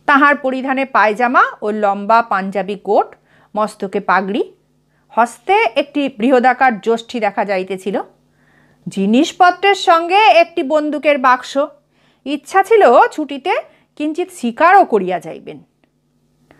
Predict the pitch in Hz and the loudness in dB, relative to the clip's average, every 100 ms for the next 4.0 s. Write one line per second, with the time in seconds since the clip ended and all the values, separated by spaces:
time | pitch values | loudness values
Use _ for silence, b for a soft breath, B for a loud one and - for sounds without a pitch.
0 | b b b b - 392 370 381 381 359 | b b b b -4 2 4 4 4 4
1 | 311 320 359 494 311 302 254 262 285 269 | 0 0 -2 -2 -6 -6 -10 -8 -8 -4
2 | 233 247 254 220 208 247 277 508 - _ | -4 -2 -2 -2 -4 -4 -4 -6 -12 _
3 | _ _ _ _ _ _ 427 392 233 165 | _ _ _ _ _ _ 2 6 4 2